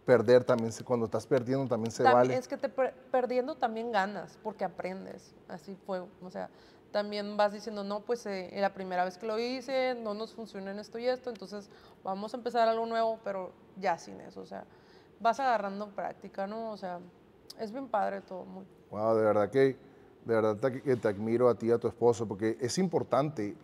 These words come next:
Speaker 1: es importante tener un equipo. Eso es lo, eso es lo, ¿sabes? Que estaba leyendo un poco sobre, sobre el emprendimiento, la diferencia que hay entre un, entre un japonés, que por qué son tan, tan, tan, tan exitosos,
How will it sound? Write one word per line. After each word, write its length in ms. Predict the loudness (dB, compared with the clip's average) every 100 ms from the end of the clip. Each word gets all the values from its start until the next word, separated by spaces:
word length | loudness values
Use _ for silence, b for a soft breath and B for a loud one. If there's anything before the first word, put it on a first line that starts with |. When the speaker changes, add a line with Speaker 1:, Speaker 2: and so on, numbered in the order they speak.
| -8
Speaker 1:
es 160 | -6
importante 480 | -2 -2 -2 -2 -2
tener 260 | -2 -2 -2
un 140 | -2
equipo. 420 | -4 -4 -8 -8 -20 B B B -8
Eso 180 | 2 4
es 60 |
lo, 200 | 4 2 -2
eso 220 | 0 2
es 60 | 4
lo, 180 | 4 2 -6
¿sabes? 180 | -2 -2
Que 60 |
estaba 180 | 4 6
leyendo 280 | 6 4 2
un 80 | 4
poco 220 | 4 4
sobre, 320 | 4 4 4 B B B B -18
sobre 280 | 0 4 6
el 80 | 6
emprendimiento, 880 | 4 0 0 -2 0 0 4 2 2 4
la 120 | 6
diferencia 480 | 6 2 -2 0 0
que 120 | 4
hay 160 | 4 4
entre 280 | 0 0
un, 240 | -2 -2 -6 -2
entre 320 | -2 0 -2
un 100 | 0
japonés, 720 | 2 2 2 0 0 -2 -8 B B B
que 100 | -6
por 160 | -2 0
qué 100 | 0
son 240 | 0 -2 2
tan, 300 | 2 2 -2
tan, 800 | 0 0 0 -2 -2 -4 -8 -10 -16 -6
tan, 240 | -4 -4
tan 240 | -4 -2 -2
exitosos, 720 | -2 -6 0 2 4 2 -4